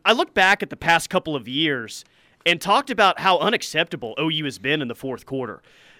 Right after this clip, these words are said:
They, uh, got outscored by Tulane, twenty-one to three last year in the second half. Tulane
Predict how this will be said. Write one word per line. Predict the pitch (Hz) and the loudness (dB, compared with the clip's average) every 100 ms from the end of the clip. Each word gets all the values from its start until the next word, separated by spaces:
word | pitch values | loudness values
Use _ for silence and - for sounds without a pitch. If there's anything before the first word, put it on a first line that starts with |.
| 127 | -2
They, | 143 185 185 170 | 2 6 6 6
uh, | 165 151 | 6 6
got | 190 254 | 6 6
outscored | 262 - - 226 240 185 | 6 2 -2 2 2 4
by | 190 180 | 4 4
Tulane, | - 185 151 147 165 143 107 | 2 -2 0 4 4 2 -2
twenty-one | - - 269 262 226 214 | -8 0 2 4 2 2
to | |
three | 160 180 175 | -2 -2 -2
last | 143 135 123 - | 0 -2 -2 -6
year | 135 | -8
in | |
the | 117 | -6
second | - 127 107 | -6 -6 -4
half. | 107 98 - | -8 -10 -4
Tulane | - | 0